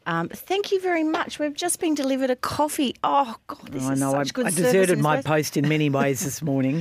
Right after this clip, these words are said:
Speaker 1: <laughs> You
Speaker 2: And
Speaker 1: forgot the
Speaker 2: coffee,
Speaker 1: coffee. It's just
Speaker 2: coffee
Speaker 1: been
Speaker 2: was
Speaker 1: delivered.
Speaker 2: one of them.
Speaker 1: And we've had Sam's beautiful mince pie. Is, is there no better morning? So, Caro, before we get on to the silly season
Speaker 2: Maybe
Speaker 1: and
Speaker 2: Miles will bring,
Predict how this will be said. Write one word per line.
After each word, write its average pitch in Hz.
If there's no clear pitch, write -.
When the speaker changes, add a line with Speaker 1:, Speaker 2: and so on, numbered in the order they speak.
Speaker 1:
<laughs> -
You -
Speaker 2:
And 214
Speaker 1:
forgot 294
the 285
Speaker 2:
coffee, 214
Speaker 1:
coffee. 254
It's -
just 302
Speaker 2:
coffee 240
Speaker 1:
been 196
Speaker 2:
was 180
Speaker 1:
delivered. 202
Speaker 2:
one 165
of 170
them. 151
Speaker 1:
And 233
we've 233
had 226
Sam's 220
beautiful 226
mince 214
pie. 240
Is, 214
is 226
there 233
no 233
better 190
morning? 202
So, 302
Caro, 294
before 320
we 339
get 285
on 233
to 233
the 190
silly 190
season 170
Speaker 2:
Maybe 175
Speaker 1:
and 135
Speaker 2:
Miles 147
will 156
bring, 127